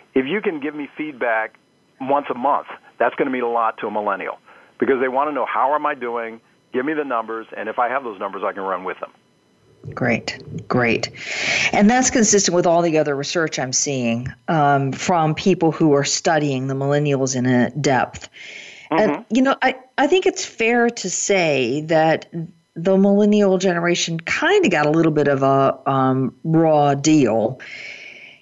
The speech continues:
Speaker 2: in that the economic environment is not as strong.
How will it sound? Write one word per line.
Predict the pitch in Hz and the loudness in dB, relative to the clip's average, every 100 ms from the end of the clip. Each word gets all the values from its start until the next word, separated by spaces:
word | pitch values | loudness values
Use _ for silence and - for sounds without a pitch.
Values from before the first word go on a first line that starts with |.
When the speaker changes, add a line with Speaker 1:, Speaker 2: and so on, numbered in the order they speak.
| - | -2
Speaker 2:
in | 254 | 2
that | 226 214 | 4 4
the | 202 | 2
economic | 190 190 190 226 240 | 2 2 2 2 0
environment | 196 190 180 175 170 | 0 2 2 0 -2
is | 170 | -2
not | 165 147 | 0 0
as | 139 | -2
strong. | - 131 120 139 | -2 -2 0 -2